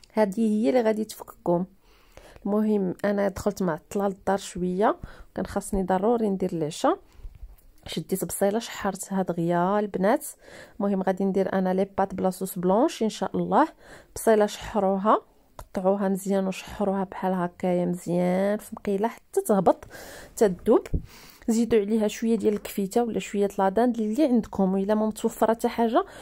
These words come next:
ديروها غير بوحديتها، راه كتجي بنينه غير بوحدها، ما محتاجين ديروا معاها لا كفته لا لاداند. انا كان عندي لاداند، درت شويه لاداند،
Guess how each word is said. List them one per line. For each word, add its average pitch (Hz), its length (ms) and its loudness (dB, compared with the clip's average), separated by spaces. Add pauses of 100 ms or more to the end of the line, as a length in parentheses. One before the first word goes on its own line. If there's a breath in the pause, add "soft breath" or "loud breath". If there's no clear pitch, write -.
(180 loud breath)
ديروها 240 360 6
غير 247 180 -2
بوحديتها، 240 520 -2
راه 262 60 0
كتجي 233 380 0
بنينه 254 580 4
غير 247 140 -2
بوحدها، 226 360 0
ما 220 120 2
محتاجين 226 580 0
ديروا 233 300 -2
معاها 240 200 2
لا 226 80 -2
كفته - 300 -2
لا 269 160 2
لاداند. 190 500 0 (500 loud breath)
انا 214 140 0
كان 226 280 -2
عندي 208 220 0
لاداند، 202 420 0
درت - 140 -4
شويه 208 360 -4
لاداند، 202 400 2